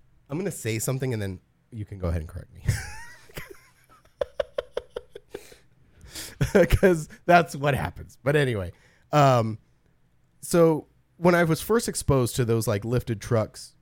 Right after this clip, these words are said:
in Texas, like, going way back, 'cause I started going to L S T in twenty fifteen,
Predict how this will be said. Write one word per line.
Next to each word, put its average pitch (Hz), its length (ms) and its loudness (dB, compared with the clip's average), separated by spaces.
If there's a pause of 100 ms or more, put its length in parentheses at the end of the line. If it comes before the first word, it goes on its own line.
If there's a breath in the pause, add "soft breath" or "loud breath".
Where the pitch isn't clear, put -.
(120)
in 107 180 -2
Texas, 87 580 -6
like, 101 140 -4
going 135 280 -2
way 139 120 0
back, 131 300 -4
'cause 127 160 -4
I 131 80 0
started 135 300 -6
going 113 260 -6
to 107 300 -4
L 110 160 -4
S 98 100 -6
T 107 100 -10
in 95 60 -8
twenty 95 220 -12
fifteen, 98 560 -14